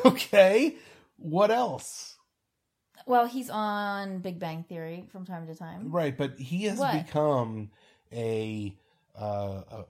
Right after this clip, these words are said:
Speaker 1: a cultural
Speaker 2: Yeah.
Speaker 1: kind of figurehead,
Speaker 2: Yeah.
Speaker 1: I guess is the best
Speaker 2: Mm-hmm.
Speaker 1: word. He is, um,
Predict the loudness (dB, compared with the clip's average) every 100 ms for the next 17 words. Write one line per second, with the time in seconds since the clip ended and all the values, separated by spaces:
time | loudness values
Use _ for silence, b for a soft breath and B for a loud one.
0 | -16 -16 -8 -4 -4 -4 -2 0 0 0
1 | -2 -4 -6 -4 -2 -2 -4 -2 -2 -2
2 | 0 2 2 0 0 0 0 2 0 0
3 | 0 0 0 -2 -8 -6 -6 -4 -6 -2
4 | 0 0 -4 B B -2 2 4 4 4
5 | 0 -4 -10 b b _ -4 -2 0 -2
6 | -6 -10